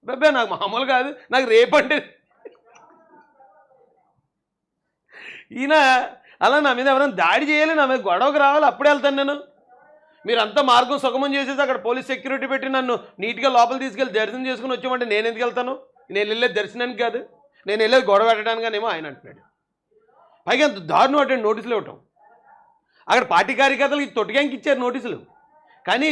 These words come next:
జగన్మోహన్ రెడ్డి మన గురువులకి, టీచర్లకి ఇచ్చాడు నోటీసులు అలాగా హౌస్ అరెస్ట్లో. ఆ వెహికల్ సీజ్ చేయటం, వాళ్ళని వెళ్ళనివ్వకుండా వాళ్ళని అడ్డుపడడం.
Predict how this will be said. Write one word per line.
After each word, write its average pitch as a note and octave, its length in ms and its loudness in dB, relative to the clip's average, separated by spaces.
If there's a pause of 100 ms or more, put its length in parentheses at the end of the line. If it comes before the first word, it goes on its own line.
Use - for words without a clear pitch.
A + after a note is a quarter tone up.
జగన్మోహన్ C4 380 0
రెడ్డి C#4+ 180 0 (800)
మన A#3 120 0 (120)
గురువులకి, B3+ 380 -4 (100)
టీచర్లకి C4+ 400 -8
ఇచ్చాడు C#4 240 -6
నోటీసులు B3+ 320 -6
అలాగా A3+ 240 -6 (420)
హౌస్ G3 240 -4
అరెస్ట్లో. C4 340 -6 (720)
ఆ F3+ 100 6 (100)
వెహికల్ B3+ 380 0
సీజ్ A3+ 240 -10
చేయటం, C4+ 280 -2 (600)
వాళ్ళని B3+ 320 4
వెళ్ళనివ్వకుండా C4+ 580 2 (460)
వాళ్ళని G#3 240 2
అడ్డుపడడం. A3 420 0